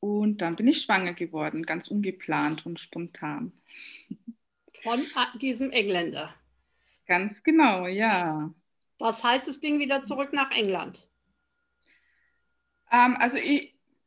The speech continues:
Speaker 1: ich war immer nur phasenweise in England, aber ab dem Moment, also wir hatten eine Fernbeziehung,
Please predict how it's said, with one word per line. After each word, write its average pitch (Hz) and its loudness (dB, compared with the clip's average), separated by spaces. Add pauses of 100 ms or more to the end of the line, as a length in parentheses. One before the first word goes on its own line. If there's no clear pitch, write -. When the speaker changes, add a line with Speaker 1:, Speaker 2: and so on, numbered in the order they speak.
Speaker 1:
ich - -8
war 208 8
immer 240 2
nur 226 2
phasenweise 202 2
in 190 -8
England, 180 -8
aber 196 -4 (120)
ab - -2
dem 240 2
Moment, 233 4
also 233 -6
wir 226 0
hatten 220 0
eine 214 0
Fernbeziehung, 285 0